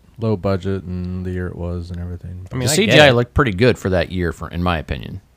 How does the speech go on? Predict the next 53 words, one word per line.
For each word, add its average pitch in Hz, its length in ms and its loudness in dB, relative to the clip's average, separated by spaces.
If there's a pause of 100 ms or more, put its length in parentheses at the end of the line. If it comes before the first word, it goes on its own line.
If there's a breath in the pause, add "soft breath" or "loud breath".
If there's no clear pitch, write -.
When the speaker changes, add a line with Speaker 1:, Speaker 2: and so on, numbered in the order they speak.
(160)
Speaker 3:
because, 104 240 -2
I 104 60 0
mean, 101 160 0
you're 110 120 0
looking 117 200 0
Speaker 1:
Yeah, 98 80 4
Speaker 3:
at 73 120 -6
Jurassic 92 360 2
Speaker 1:
thanks. - 80 -16
Speaker 3:
Park 113 200 -2
just 104 280 -4
having 95 200 0
really 92 260 0
fucking 92 300 -2
exploited 90 400 -4
the 76 60 -6
market 92 300 -2
for 82 100 -8
that. - 220 -10
So, 90 360 -8 (480 soft breath)
all 120 160 6
things 113 280 -2
considered, 101 480 -2
it 80 80 -4
looks 131 260 2
better 98 240 0
than 92 140 -4
some 110 160 -2
movies 92 260 0
I 87 60 -2
saw 98 180 0
up - 100 -4
through 95 100 -4
the 85 100 -2
early 87 180 -2
two 82 140 -8
thousands. 76 500 -8 (460 soft breath)
Speaker 2:
Yeah, 131 120 -2
but 113 140 -2
Edward 127 260 -2
Furlong 110 420 2
was 95 140 -2
in 98 140 -4
Terminator 95 680 -4
two. 85 300 -4 (160)
Okay, 87 340 -8
the 95 160 -8
Speaker 3:
Yeah. 98 80 -2 (120)
Speaker 2:
C 98 80 0
G 120 60 4
I 110 80 2
in 104 100 0
that 107 260 -2